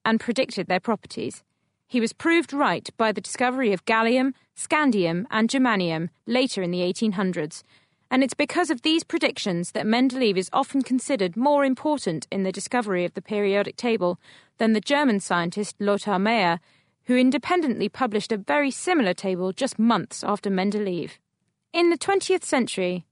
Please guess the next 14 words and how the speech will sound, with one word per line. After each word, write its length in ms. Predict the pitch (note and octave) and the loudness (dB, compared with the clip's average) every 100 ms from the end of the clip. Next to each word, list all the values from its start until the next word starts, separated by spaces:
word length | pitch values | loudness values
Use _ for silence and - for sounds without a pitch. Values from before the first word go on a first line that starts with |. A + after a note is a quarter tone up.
| - | -8
the 60 | F#3+ | -4
table 340 | B3 B3 C4 | 0 2 2
has 140 | B3+ | 2
been 140 | A#3 A#3 | 2 0
expanded 680 | A3+ - C#4+ C4+ A#3 E3+ E3+ | 0 -2 0 2 2 2 2
and 220 | G#3+ A3+ | 2 2
refined 580 | B3 - A#3 F3 D#3+ D#3+ _ _ _ _ - | 0 0 2 2 0 -6 _ _ _ _ -2
to 120 | C#4 | 2
include 420 | C#4 - D#4+ E4+ | 2 2 2 2
elements 500 | - B3+ A3 A3 - | 2 4 4 2 -2
that 100 | A#3 | -4
have 120 | A3+ | 0
been 140 | B3 B3 | 0 0
synthesized 840 | - D4 - - F3+ E3 F3+ | 2 -2 -2 -2 0 0 -4